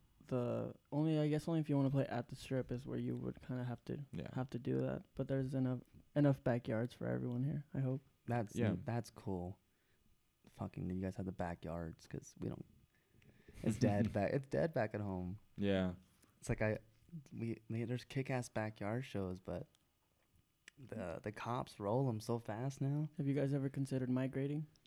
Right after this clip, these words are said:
Speaker 3: Well, that's what, why we're, we're trying to play out of state now
Speaker 2: Mm.
Speaker 3: more,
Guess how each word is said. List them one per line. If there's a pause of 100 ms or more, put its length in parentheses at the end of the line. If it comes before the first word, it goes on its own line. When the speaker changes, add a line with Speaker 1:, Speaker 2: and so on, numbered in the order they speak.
(540)
Speaker 3:
Well,
that's
what,
why
we're, (160)
we're
trying
to
play (300)
out
of
state
now
Speaker 2:
Mm.
Speaker 3:
more,